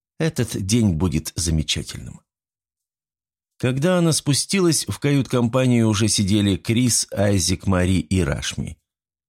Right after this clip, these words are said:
Часть разговора Камацу услышала еще с лестницы. «Куда он мог пойти? Надо прочесать местность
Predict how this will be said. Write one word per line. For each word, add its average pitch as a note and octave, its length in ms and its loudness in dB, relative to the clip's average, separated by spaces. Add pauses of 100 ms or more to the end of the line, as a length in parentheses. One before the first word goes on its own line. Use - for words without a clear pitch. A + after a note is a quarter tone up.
(100)
Часть G2+ 380 -2
разговора G2 640 0
Камацу F#2+ 520 0
услышала G2 580 0
еще F2+ 300 0
с - 120 -2
лестницы. D2 640 -2 (1160)
«Куда G#2 280 0
он G2 120 2
мог F2 180 0
пойти? D2 420 -2 (420)
Надо G2+ 320 0
прочесать G2 640 -2
местность G2 600 0